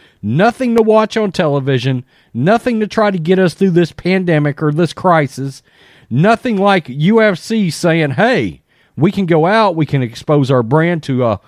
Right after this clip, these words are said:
a whole new group of fans. We can go out there. We can give the fans something to watch while they're locked down in their homes."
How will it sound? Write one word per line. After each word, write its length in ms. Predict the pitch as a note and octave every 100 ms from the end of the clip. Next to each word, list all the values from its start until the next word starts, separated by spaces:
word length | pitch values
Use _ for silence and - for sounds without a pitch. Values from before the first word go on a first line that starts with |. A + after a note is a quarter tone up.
| _ - _ _
a 180 | C3 C#3
whole 280 | A2+ F#3+ G#3
new 180 | F3+ F3
group 280 | D3+ D3+ B2+
of 80 |
fans. 640 | - G#3+ A3 A3+ A3 F#3+ - _ _ _ _
We 140 | C3+ F#3
can 160 | A3+
go 220 | G#3+ A3
out 240 | G3+ F#3+ -
there. 260 | G3 G3
We 140 | E3 C#3
can 180 | C#3+ B2+
give 300 | F3 G3+ E3+
the 100 | C3+
fans 480 | - F#3+ G#3 G3+
something 640 | - G3 F#3+ D#3+ G3 F#3+ E3+ _ _ _
to 100 | C3
watch 720 | A2 A2+ D#3 A3+ A3+ - -
while 260 | A2+ C#3+ C#3+
they're 220 | C#3+ C3+
locked 340 | E3 F#3+ D3+
down 280 | D3+ D3 C#3+
in 100 | C3
their 200 | B2 B2
homes." 460 | G#3+ A#3+ A#3 G#3